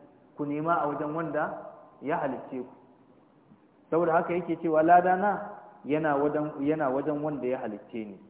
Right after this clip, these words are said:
"In ajriya illa ala allazi fatarani." Shi kadai da ya halicce ni shine zai saka, saka mu.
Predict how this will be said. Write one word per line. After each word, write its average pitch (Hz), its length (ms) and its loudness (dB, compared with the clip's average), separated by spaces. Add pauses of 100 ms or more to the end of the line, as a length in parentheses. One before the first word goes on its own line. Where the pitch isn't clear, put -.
(120)
"In 135 140 -8
ajriya 160 480 -2
illa 151 360 -4
ala 160 140 -2
allazi 165 400 -4 (240)
fatarani." 123 580 -4 (340)
Shi 160 140 -6
kadai 175 340 -6
da 160 80 -6
ya 156 140 -2
halicce 151 440 -6
ni 151 160 -10
shine 175 260 -8
zai 139 160 -10
saka, 113 280 -12 (100)
saka 113 240 -10
mu. 90 120 -16